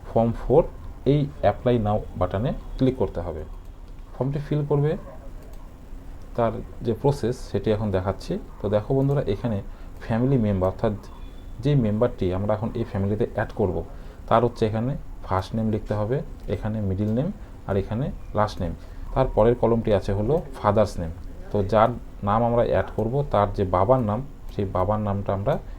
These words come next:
এই ঘরে লিখে নেব। তো এখানে যে যার নাম লিখেছি, অর্থাৎ যার আবেদন হচ্ছে, তার জেন্ডার মেল, ফিমেল না আদার্স, so সেই বাটনে ক্লিক করতে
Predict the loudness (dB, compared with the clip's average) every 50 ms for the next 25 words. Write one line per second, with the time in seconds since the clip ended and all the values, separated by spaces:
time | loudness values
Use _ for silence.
0 | -8 -4 -2 0 0 -2 -4 -8 -10 -6 -2 0 2 2 0 0 -4 -8 -10 -10
1 | -6 0 2 2 4 4 2 0 0 -2 -4 -6 -8 -10 -12 -12 -12 -12 -12 -12
2 | -10 -10 -10 -10 -10 -8 -4 -2 -2 0 2 2 0 2 2 2 2 2 2 2
3 | 2 2 0 0 -4 -8 -10 -10 -10 -8 -6 -2 2 2 4 4 4 4 4 4
4 | 4 2 2 0 -2 -4 -4 -6 -6 -6 -6 -6 -6 -4 -2 -2 -2 -2 0 0
5 | 0 0 0 -2 -4 -2 0 0 2 2 0 0 0 0 -2 -2 -4 -6 -6 -6
6 | -8 -10 -10 -4 0 2 2 2 2 2 2 2 2 4 4 2 2 0 -2 -8
7 | -10 -6 -2 0 2 2 2 2 0 -2 -4 -2 -2 0 2 2 2 0 0 -2
8 | -8 -8 -4 -2 0 0 2 2 2 2 4 2 0 0 -4 -8 -8 -8 -10 -10
9 | -10 -12 -8 -4 -2 -2 -2 2 2 2 4 4 2 0 0 -2 -2 -2 -4 -6
10 | -8 -10 -6 0 4 4 4 4 2 -4 -4 -4